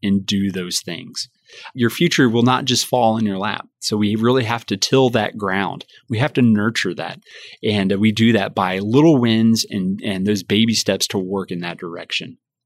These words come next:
So create the steps and do them. And then finally, and probably most importantly, is believe. We have to believe. The writer G K Chesterton said, "Hope means expectancy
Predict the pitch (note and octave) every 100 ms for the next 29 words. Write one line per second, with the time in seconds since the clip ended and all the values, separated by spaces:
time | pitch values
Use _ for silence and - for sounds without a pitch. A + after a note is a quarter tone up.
0 | _ _ - A#2 - B2 A2+ D3+ - E3
1 | - G2 - - - _ _ _ G#2 G2
2 | F2+ F#2+ E2+ D#2+ D#2+ _ _ _ _ _
3 | _ C3 D#3+ F3+ - G#2 A2 G#2+ G#2+ G#2
4 | - - G3+ C3 A#2+ B2 C3+ D3 B2 G#2
5 | - A2+ - F#2 F2+ F2+ _ _ _ B2
6 | G#2+ A2+ F#2 F2+ E2 - - _ _ _
7 | A2+ A2 A#2 A#2 - A2+ G2 F#2 F2+ -
8 | - _ _ _ _ _ _ - C3+ C#3+
9 | D#3+ D#3 A#2+ C3+ D3 C#3 C3 - G2 -
10 | G#2 G2+ G2 - G2 G2 G2+ _ _ -
11 | F3 G3 - C#3 B2 A#2+ A#2+ A#2 - -
12 | - - - - A2 G2 F2 - E2+ -